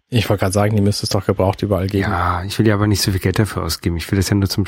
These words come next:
Speaker 2: eigentlich nur zum Testen haben.
Speaker 1: Ja.
Speaker 2: Ähm, ja.
Speaker 1: Ja, das, äh, dieses Te-, Telefon, das, äh, wo wir gerade bei Testen sind, können wir di-, direkt auf deine App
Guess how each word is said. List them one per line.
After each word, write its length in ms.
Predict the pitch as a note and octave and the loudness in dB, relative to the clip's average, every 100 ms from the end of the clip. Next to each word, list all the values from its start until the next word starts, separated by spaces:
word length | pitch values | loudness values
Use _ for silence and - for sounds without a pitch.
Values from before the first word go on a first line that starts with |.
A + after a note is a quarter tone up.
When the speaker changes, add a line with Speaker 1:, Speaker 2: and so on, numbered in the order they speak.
| - | 0
Speaker 2:
eigentlich 240 | A#2 G#2 | 2 4
nur 120 | A#2 | 2
zum 160 | - G#2 | 2 0
Testen 400 | - F#2+ - G2+ | 0 -2 -2 -2
haben. 280 | E2+ E2 - _ _ _ _ _ _ _ | -2 -4 -10 _ _ _ _ _ _ _
Speaker 1:
Ja. 280 | G#2 F#2 F#2 - - - - | -4 -4 -6 -12 -12 -6 0
Speaker 2:
Ähm, 500 | C3+ C3+ D3 C#3 C3+ - _ _ _ _ - | 2 4 4 2 -4 -18 _ _ _ _ -2
ja. 220 | B2 F#2+ _ | -2 -2 _
Speaker 1:
Ja, 200 | C3+ C3+ | 2 4
das, 220 | B2 A#2+ | 4 2
äh, 160 | - C#3+ | 0 -2
dieses 500 | D3+ C#3 C#3+ C3 B2 | 0 2 4 4 2
Te-, 180 | - C#3 | 2 2
Telefon, 420 | - G3 - C#3+ | 2 0 2 4
das, 220 | B2+ A2+ | 4 2
äh, 200 | C3 B2 | -2 0
wo 140 | B2 B2 | 0 2
wir 80 | A2+ | 2
gerade 160 | G#2 | 0
bei 140 | G#2 G2+ | 0 2
Testen 340 | E3+ - C3 | 0 2 2
sind, 140 | A#2 | 4
können 140 | A#2 A2+ | 4 2
wir 100 | A2+ | 2
di-, 200 | A#2+ A#2 - | 2 0 -4
direkt 280 | B2 B2+ - | -2 -2 0
auf 100 | A#2 | 0
deine 240 | - A#2 A#2 | 2 2 2
App 160 | C#3 | 0